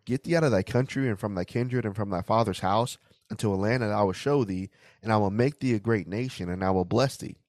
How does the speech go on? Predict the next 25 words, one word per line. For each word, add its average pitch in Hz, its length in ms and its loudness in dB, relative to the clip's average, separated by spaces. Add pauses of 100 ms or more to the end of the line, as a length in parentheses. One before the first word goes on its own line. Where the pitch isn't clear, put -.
(140)
and 98 100 -6
make 110 200 2
thy 95 140 2
name 95 200 0
great, 117 260 0 (600)
and 101 100 -4
thou 98 120 4
shalt 92 200 -2
be 104 80 2
a 98 60 4
blessing. 123 420 -2 (600)
And 104 120 -2
I 104 60 4
will 95 140 2
bless 113 300 0
them 156 120 -4
that 123 140 -6
bless 104 260 0
thee, 104 160 -6
and 90 100 -4
curse 110 260 -2
them 107 100 -2
that 92 120 -6
curses 101 380 0
thee, 85 260 -2